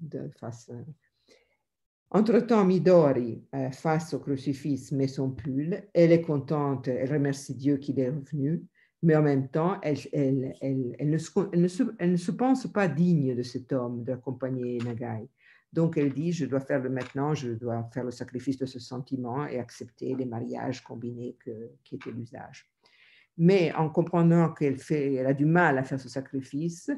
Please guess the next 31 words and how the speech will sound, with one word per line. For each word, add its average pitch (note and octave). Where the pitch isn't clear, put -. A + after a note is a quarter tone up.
elle D3+
monte E3+
à C#3+
l'église C#3+
pour D#3+
demander D#3+
à C3+
la C3+
Vierge, C3
qui B2+
a A#2+
toujours D3+
su C#3
dire C3
oui, D3
d'être C#3+
aidée C#3+
dans C#3+
ce -
sacrifice. -
Quand D#3+
elle C#3+
monte, C#3
elle B2
voit, C3
elle C3+
voit C3
un B2
Nagai B2+
qui -
prie C#3